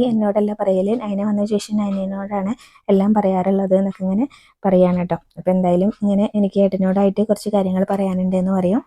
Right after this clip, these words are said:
അപ്പൊ അങ്ങനെ പറ-, അനിയുടെ മനസ്സിലിങ്ങനെ ഒരുപാട് സങ്കല്പങ്ങളുണ്ട് എന്നൊക്കെ ഇങ്ങനെ പറഞ്ഞുകൊണ്ട് ഇങ്ങനെ തുടങ്ങുകയാണ് ട്ടോ. അപ്പൊ ആ സമയത്ത് ആദർശ് പറയുന്നുണ്ടായിരുന്നു, "ഞാനും അങ്ങനെ അച്ഛനും അതുപോലെ തന്നെ മുത്തശ്ശനും കൂടിയാണ് ഇങ്ങനെ അനാമിയുടെ, അനാമികയുടെ അച്ഛന് വാക്ക് കൊടുത്തിട്ടുണ്ടായിരുന്നത്. ഇനിയിപ്പോ എന്തായാലും അത്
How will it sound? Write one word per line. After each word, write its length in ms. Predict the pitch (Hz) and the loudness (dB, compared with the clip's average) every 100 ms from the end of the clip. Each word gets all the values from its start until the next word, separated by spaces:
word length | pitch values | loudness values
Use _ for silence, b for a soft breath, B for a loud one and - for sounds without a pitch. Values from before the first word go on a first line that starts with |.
| - | -8
അപ്പൊ 180 | 196 190 | -4 -2
അങ്ങനെ 300 | 196 196 196 | -2 -2 -2
പറ-, 220 | 202 202 - 196 | 0 -2 -2 -2
അനിയുടെ 400 | 190 190 185 190 214 | -2 0 2 2 0
മനസ്സിലിങ്ങനെ 540 | 196 190 202 196 196 202 | 0 -2 -2 0 0 0
ഒരുപാട് 300 | 196 196 196 | 0 0 -2
സങ്കല്പങ്ങളുണ്ട് 840 | 202 196 190 - 190 196 196 190 | -2 -2 -2 -2 -2 0 2 2
എന്നൊക്കെ 580 | 226 - _ _ 214 196 | 0 -4 _ _ -2 0
ഇങ്ങനെ 200 | 202 202 | 2 2
പറഞ്ഞുകൊണ്ട് 420 | 208 196 185 190 | 2 2 2 2
ഇങ്ങനെ 260 | 208 202 208 | 2 2 2
തുടങ്ങുകയാണ് 500 | 202 190 185 185 175 | 2 2 2 0 -2
ട്ടോ. 120 | 175 | -4
അപ്പൊ 140 | 175 | -2
ആ 60 | 175 | -2
സമയത്ത് 380 | 190 185 180 214 | -2 -4 0 0
ആദർശ് 400 | 226 190 - 196 | 2 0 -4 0
പറയുന്നുണ്ടായിരുന്നു, 800 | 196 185 185 190 190 180 180 214 | 2 4 4 4 4 2 2 0
"ഞാനും 360 | 190 180 202 277 b b b - | 0 2 0 -2 b b b 0
അങ്ങനെ 300 | 190 185 214 - | 2 4 2 2
അച്ഛനും 380 | 196 - 185 196 | -2 0 2 4
അതുപോലെ 320 | 190 196 185 | 4 2 2
തന്നെ 220 | 180 190 | 2 4
മുത്തശ്ശനും 480 | 214 208 - 185 190 | 2 0 -4 0 2
കൂടിയാണ് 380 | 196 202 202 190 | 4 4 4 4
ഇങ്ങനെ 260 | 214 196 202 | 4 4 2
അനാമിയുടെ, 500 | 190 190 185 180 196 - - | 2 2 2 2 -2 -4 -4
അനാമികയുടെ 520 | 190 190 190 190 196 | -2 0 0 0 0
അച്ഛന് 300 | 226 - 196 | 0 0 0
വാക്ക് 240 | 202 185 | 2 2
കൊടുത്തിട്ടുണ്ടായിരുന്നത്. 880 | 202 196 - 185 190 185 180 180 180 | 2 2 0 -6 -2 0 0 0 0
ഇനിയിപ്പോ 300 | 208 190 208 | 0 0 0
എന്തായാലും 340 | 202 202 196 202 | 0 2 2 4
അത് 140 | 202 | 2